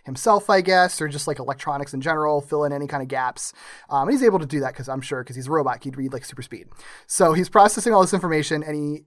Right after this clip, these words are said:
says that he fails to find an answer to why he is different than any other machine man, and he starts to have a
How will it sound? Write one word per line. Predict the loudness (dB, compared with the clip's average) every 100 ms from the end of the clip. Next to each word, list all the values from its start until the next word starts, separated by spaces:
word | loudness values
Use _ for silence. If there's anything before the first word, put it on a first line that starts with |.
| _
says | -8 -4
that | 0
he | -2
fails | 0 4 6 6
to | 2
find | 2 4 2
an | -4
answer | -6 -4 -4 -6
to | -4 -8
why | -2 0 2 2
he | -2 -8
is | -10
different | -8 -10 -6 -8 -8 -18 -20 -20 -8
than | -6
any | -4 -2 -2
other | -2 -2
machine | -4 -4 0 0
man, | 0 0 -2 -2 -6 -18 -6
and | 0
he | 2
starts | 2 2
to | 2
have | 2 2
a | 2 4 2